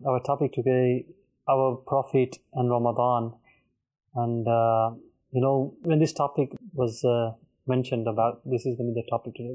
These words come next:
what came into my mind was, the first thing was that we gained Ramadan, we got Ramadan through the blessing of the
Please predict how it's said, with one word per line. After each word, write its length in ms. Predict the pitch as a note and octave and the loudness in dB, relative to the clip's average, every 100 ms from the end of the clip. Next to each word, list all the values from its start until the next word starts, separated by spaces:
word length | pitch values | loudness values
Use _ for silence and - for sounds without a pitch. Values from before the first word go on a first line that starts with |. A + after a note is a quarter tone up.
| C#3 | -4
what 100 | C#3+ | -4
came 240 | C#3+ D3 D3 | -2 0 0
into 240 | B2+ - | -2 -2
my 100 | C3 B2 A#2+ | -2 0 0
mind 240 | B2+ A#2+ | 0 -2
was, 240 | A2 G#2+ - | -4 -8 -16
the 60 | C3 C3+ | -4 -2
first 200 | B2+ C3 | -2 -6
thing 140 | A#2+ G#2+ | -10 -10
was 240 | A#2 - _ _ _ _ _ _ _ _ _ _ _ D3 | -14 -20 _ _ _ _ _ _ _ _ _ _ _ -4
that 240 | C3+ B2+ C3 - _ _ _ _ _ _ _ _ _ _ | -2 -2 -6 -16 _ _ _ _ _ _ _ _ _ _
we 520 | D3+ E3 E3 D#3+ C3+ C#3+ - | 0 2 4 0 -2 -8 -2
gained 380 | C#3 E3 F3 D#3 | 0 2 2 2
Ramadan, 720 | D#3 B2+ C3 B2 A#2+ B2+ C#3 B2 | 2 2 2 2 4 4 2 2
we 100 | B2+ | 2
got 300 | C#3+ D3+ C3+ | 2 0 2
Ramadan 640 | C3 B2+ A#2+ B2+ C3+ C#3 C3+ | 2 2 2 4 4 2 0
through 120 | B2+ A#2+ | 0 0
the 20 | |
blessing 440 | A#2 B2+ - B2+ | 2 0 0 0
of 140 | A2+ | 0
the 80 | A2 | -2